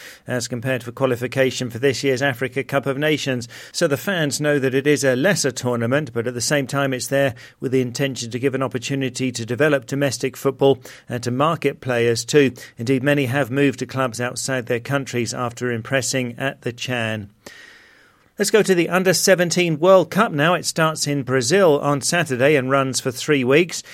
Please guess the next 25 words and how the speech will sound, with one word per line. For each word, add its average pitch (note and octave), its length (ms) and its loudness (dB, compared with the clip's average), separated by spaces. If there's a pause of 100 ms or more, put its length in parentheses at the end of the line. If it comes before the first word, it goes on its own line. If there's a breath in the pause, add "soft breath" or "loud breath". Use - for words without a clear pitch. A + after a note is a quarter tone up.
(140 loud breath)
Twenty-four F#3 600 2
teams D3 360 0
there, E3 300 4
four D#3 420 2
are C3 60 2
from B2 180 -6
Africa. C#3 560 0 (300 loud breath)
That's A#2+ 200 -6
five-time D3+ 680 -2
champions C3+ 560 -2
Nigeria, C3+ 680 2 (300 loud breath)
plus B2+ 240 -4
Cameroon D#3 640 0
and A2 140 -4
debutants B2+ 560 -2
Senegal C3 720 2
and A#2+ 240 -4
Angola. B2 760 2 (540 loud breath)
What F#3 140 2
are - 20 8
your G3 160 6
expectations E3+ 880 0
for D3+ 320 4
Africa, C3 760 0
Ida? C#3+ 440 2